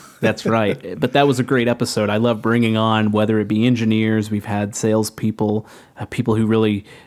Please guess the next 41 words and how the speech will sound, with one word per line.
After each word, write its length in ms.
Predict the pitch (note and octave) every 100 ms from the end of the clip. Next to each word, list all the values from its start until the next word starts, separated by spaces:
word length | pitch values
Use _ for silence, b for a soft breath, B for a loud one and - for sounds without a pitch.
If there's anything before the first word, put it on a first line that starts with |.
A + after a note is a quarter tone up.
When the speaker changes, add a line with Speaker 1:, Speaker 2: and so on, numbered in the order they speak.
| B -
Speaker 2:
just 340 | A2 - G#2
breathe, 520 | A2+ G#2 A#2 A2 G2+ G2 -
um, 300 | G#2+ G#2 G#2
the 80 | G#2+
amusement 320 | B2 C3+ A#2
industry 320 | G2+ A2+ - G#2+
for 160 | A2
a 60 | G#2+
living 400 | A2+ A2 A2 A2
or 160 | F2+
a 40 | F#2+
passion 580 | - G#2+ G#2 - G#2 G2
or 160 | G2+
whatnot, 600 | G#2+ G2+ G#2 G#2 - - -
different 280 | C3 A2
influencers. 580 | A2 A2+ A2+ G#2+ G#2+ G#2
So 180 | - G#2+
be 160 | - B2
sure 180 | - A2
to 80 |
check 340 | G2 - G#2 -
through 200 | - G2+
those 180 | F2 G#2+
episodes 540 | F#2+ G2+ G2+ G2 F#2+
and 160 | F2 - B B B
find 300 | - D#3 D3+
one 200 | C3 B2+
you 80 | A2+
like. 540 | G#2+ G#2 G2 F#2+ - -
Uh, 240 | G#2+ G2+ F2+
and 120 | A#2
it 120 | A#2+
could 180 | - D3
be 80 | C3
even 280 | A#2+ A#2+ A#2
the 60 |
Plan 280 | A#2 A#2 B2
a 40 | D3
Park 280 | - -
we 80 | F#2+
did, 280 | G2+ B2 D3